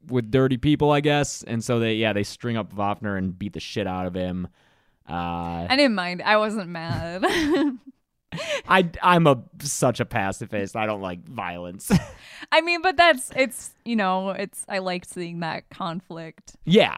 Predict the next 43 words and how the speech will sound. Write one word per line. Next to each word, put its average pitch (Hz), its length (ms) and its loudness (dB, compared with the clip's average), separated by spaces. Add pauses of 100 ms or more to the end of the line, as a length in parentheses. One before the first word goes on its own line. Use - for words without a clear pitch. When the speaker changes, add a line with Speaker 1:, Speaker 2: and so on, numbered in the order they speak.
Speaker 1:
it's 156 180 4
Speaker 2:
Um, 165 140 4
Speaker 1:
a, 202 80 2
it's 185 140 6
a 185 60 6
great 147 340 6
conflict 113 420 -2
Speaker 2:
I 220 60 4
like 208 220 2
Speaker 1:
in 214 60 0
Speaker 2:
having 180 260 0
Speaker 1:
movies 185 140 -6
like - 160 -10
this, - 260 -12
for - 80 -4
Speaker 2:
Yeah, 196 140 0 (140)
Speaker 1:
sure. - 80 -10
Speaker 2:
exactly. 220 680 -12
Speaker 1:
Of, 190 140 -6
like, 87 320 -2
how 101 520 2
low 113 340 4
do 110 80 0
you 107 200 0
go? 95 120 0
Speaker 2:
How 220 160 6
do 202 80 2
you 196 260 0
deal 175 420 -6
with, 175 180 -10
yeah, 214 260 -2
Speaker 1:
Mm-hmm. - 100 -4
Speaker 2:
exactly. 95 480 -8
Like, 214 120 -2
how 226 100 6
do 233 100 8
you 190 100 2
deal 175 260 -4
with 165 200 -10
such - 300 -10
evil? 170 680 -10
Like, - 160 -2
Speaker 1:
Yeah. 76 260 -6